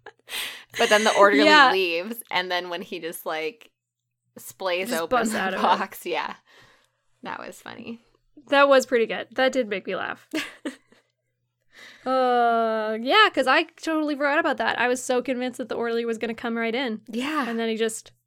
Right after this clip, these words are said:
Speaker 2: and then he just leaves.
Speaker 1: Yeah.
Speaker 2: I loved it. It was
Speaker 1: Yeah.
Speaker 2: great. Love a good false alarm.
Speaker 1: Yeah.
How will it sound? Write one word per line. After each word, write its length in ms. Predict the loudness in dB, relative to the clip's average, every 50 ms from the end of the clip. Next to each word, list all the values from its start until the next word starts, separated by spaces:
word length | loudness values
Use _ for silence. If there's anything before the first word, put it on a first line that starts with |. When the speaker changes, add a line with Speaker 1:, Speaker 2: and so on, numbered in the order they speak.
| _ _ _ _
Speaker 2:
and 140 | -12 -10 -10
then 80 | -8 -8
he 60 | -10
just 200 | -10 -12 -12 -12 -10
leaves. 360 | -8 -8 -8 -10 -12 -20 -20 _ _
Speaker 1:
Yeah. 220 | -12 -10 -10 -8 -8
Speaker 2:
I 20 |
loved 240 | -8 -10 -10 -12 -12
it. 160 | -14 -16 -16 _ _ _ _ _ _ _ _
It 20 |
was 100 | -18 -16
Speaker 1:
Yeah. 60 | -14 -12
Speaker 2:
great. 240 | -12 -12 -12 -12 -16 _ _ _ _ _ _ _ _ _ _ _ _ _
Love 160 | -10 -8 -8 -6
a 40 |
good 160 | -6 -6 -8 -6
false 240 | -6 -6 -6 -6
alarm. 360 | -6 -6 -6 -6 -6 -8 -10 -12 _ _ _ _ _ _ _ _ -20 -20 -20 _ -20 _ _ _ _ _ _ _ _ _ _ _ _ _ _ _ _ _ _ _ _ _ _ _ _ _ _ _
Speaker 1:
Yeah. 220 | -14 -14 -14 -14